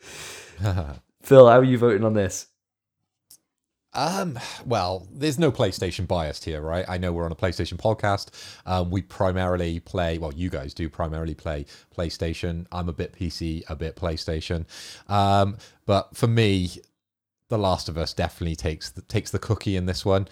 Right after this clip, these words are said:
Speaker 2: Um, there's no crumbling here, uh, for The Last of Us. That, that, that takes my vote, so I'm assuming that's gonna be a three oh, Spence.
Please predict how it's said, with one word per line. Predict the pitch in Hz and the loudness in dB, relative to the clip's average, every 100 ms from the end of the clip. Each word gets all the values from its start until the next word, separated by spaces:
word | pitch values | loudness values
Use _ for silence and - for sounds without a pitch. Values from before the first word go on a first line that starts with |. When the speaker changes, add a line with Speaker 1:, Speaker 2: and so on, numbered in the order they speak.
| - - - | -14 -20 -10
Speaker 2:
Um, | 90 92 92 92 90 87 - | -2 2 4 4 4 2 -2
there's | 104 85 | -4 0
no | 92 | -2
crumbling | - 101 87 90 87 | 0 -2 0 0 0
here, | - 92 87 85 85 - | -2 -2 0 2 0 -4
uh, | 80 78 | -6 -6
for | - | -6
The | 80 | -4
Last | 80 78 - | -4 -4 -6
of | 76 | -6
Us. | 76 - | -6 -8
That, | - 82 - | -8 -8 -8
that, | 80 73 - | -10 -12 -12
that | 78 | -10
takes | - 80 - | -8 -8 -6
my | 78 | -4
vote, | 80 78 | -4 -4
so | - 82 78 | -4 -4 -4
I'm | 80 76 | -6 -6
assuming | - - 85 78 | -6 -4 -4 -6
that's | 73 69 | -8 -8
gonna | 85 | -8
be | 73 | -6
a | 73 | -8
three | - 85 78 | -6 -4 -2
oh, | 80 | -4
Spence. | - 73 73 - | -6 -8 -8 -12